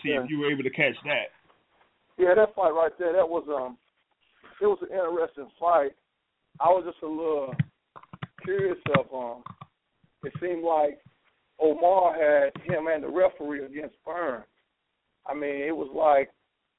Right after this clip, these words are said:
Speaker 2: from what I saw, and I watched the fight twice, um, what I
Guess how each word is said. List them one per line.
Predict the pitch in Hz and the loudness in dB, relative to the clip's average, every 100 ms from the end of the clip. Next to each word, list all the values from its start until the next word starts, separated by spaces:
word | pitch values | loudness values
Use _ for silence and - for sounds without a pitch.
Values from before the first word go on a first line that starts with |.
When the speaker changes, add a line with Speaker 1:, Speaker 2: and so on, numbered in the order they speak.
| - | -14
Speaker 2:
from | 143 | -4
what | 151 156 | 0 4
I | 170 190 - | 4 4 2
saw, | 156 143 131 | 4 4 2
and | 143 | 0
I | |
watched | 151 151 139 _ | 2 2 2 _
the | - | -8
fight | 139 131 120 - | -4 -4 -6 0
twice, | 175 175 147 127 _ _ _ _ _ _ _ _ _ _ _ - | 4 4 2 -4 _ _ _ _ _ _ _ _ _ _ _ -10
um, | 294 285 139 - _ | -4 -2 -4 -8 _
what | 147 170 | 0 4
I | 208 | 6